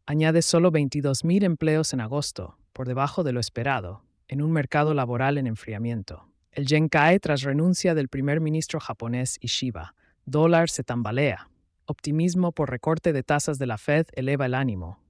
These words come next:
Yen cae por incertidumbre política. Legisladores japoneses presentan candidaturas a liderazgo tras renuncia del primer ministro. Yen se desploma.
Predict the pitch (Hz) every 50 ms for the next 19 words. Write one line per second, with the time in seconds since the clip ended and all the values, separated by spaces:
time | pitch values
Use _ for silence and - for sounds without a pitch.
0 | _ _ - - 151 143 139 - 165 147 151 156 160 156 - 147 131 127 127 -
1 | - 120 - 127 120 127 139 139 143 131 - 123 127 139 131 - - - - 76
2 | 85 - _ _ _ _ _ _ _ - 139 135 - 156 135 139 131 139 156 170
3 | 170 - - - - - 147 156 156 - 165 - 143 135 - 156 156 156 147 143
4 | - 143 143 135 135 120 - - 160 170 175 180 175 - 147 135 131 123 127 135
5 | 147 180 185 185 196 190 - - 131 127 127 127 127 143 151 160 - - 143 131
6 | 117 - 123 127 127 127 123 120 127 131 - - - - 85 - - - 127 147
7 | 151 160 156 - 151 123 113 107 - - 127 123 113 101 87 82 - -